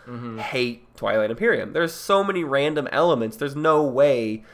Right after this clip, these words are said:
Speaker 2: you can rely on a perfectly executed strategy to win you the game. You rely on the will of the other players.
Speaker 1: Right.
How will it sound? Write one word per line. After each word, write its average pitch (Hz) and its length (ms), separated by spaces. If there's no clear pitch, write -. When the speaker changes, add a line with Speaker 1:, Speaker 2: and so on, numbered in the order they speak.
Speaker 2:
you 135 120
can 135 180
rely 113 560
on 101 160
a 98 60
perfectly 139 720
executed 113 560
strategy 104 800
to 120 100
win 110 160
you 101 80
the 95 120
game. 98 380
You 123 120
rely 123 540
on 98 580
the 120 140
will 117 540
of 113 240
the 117 120
other 107 280
players. 101 680
Speaker 1:
Right. 110 300